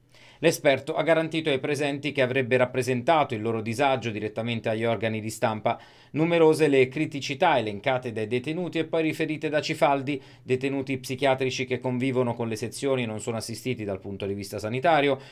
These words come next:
una mancanza di assistenza a causa della quale spesso devono essere gli stessi detenuti a difendere gli agenti dai soggetti psichiatrici, sovraffollamento on-,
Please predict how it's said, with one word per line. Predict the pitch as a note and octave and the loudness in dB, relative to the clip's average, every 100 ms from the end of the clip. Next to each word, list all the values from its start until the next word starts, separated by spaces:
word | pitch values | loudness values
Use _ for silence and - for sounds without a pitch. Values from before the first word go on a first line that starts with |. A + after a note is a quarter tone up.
| - | -12
una | E3 F3+ | -2 0
mancanza | D#3+ D3+ D#3 D3 C#3+ | 0 2 2 2 0
di | B2+ | 0
assistenza | C3 B2 D3 C3+ B2 | -2 -2 -2 0 -2
a | F#2+ | -2
causa | A#2+ A#2+ G#2 | 0 0 0
della | G2 A2+ C3+ | -2 0 2
quale | D#3 C#3 | 2 2
spesso | C3 D#3 D#3 C#3 | -2 -4 -6 -2
devono | C3 B2+ C#3 | -2 -2 -4
essere | C3 C3 | -4 -4
gli | A#2 A#2+ | -2 -6
stessi | B2 E3 D#3+ B2+ | -2 -2 -2 -4
detenuti | B2+ C#3+ D#3 C#3+ C3 | -4 -2 -2 -2 -2
a | |
difendere | A#2 B2 C#3+ C3 A2+ | -4 -4 -4 -4 -4
gli | A#2+ | -4
agenti | D3 A#2 - G2 - | -4 -4 -8 -12 -8
dai | D3 | -4
soggetti | D3 C#3 C3+ C3+ C#3 | -4 -2 -2 -2 -6
psichiatrici, | - C3 F#2 - G#2 - G#2+ - - - - | -8 -6 -8 -8 -12 -10 -12 -14 -20 -20 0
sovraffollamento | F#3+ F3+ - C3+ B2+ A#2+ D#3 C#3 A#2 G2+ | 6 8 6 2 2 2 0 0 -2 -4
on-, | F#2+ | -6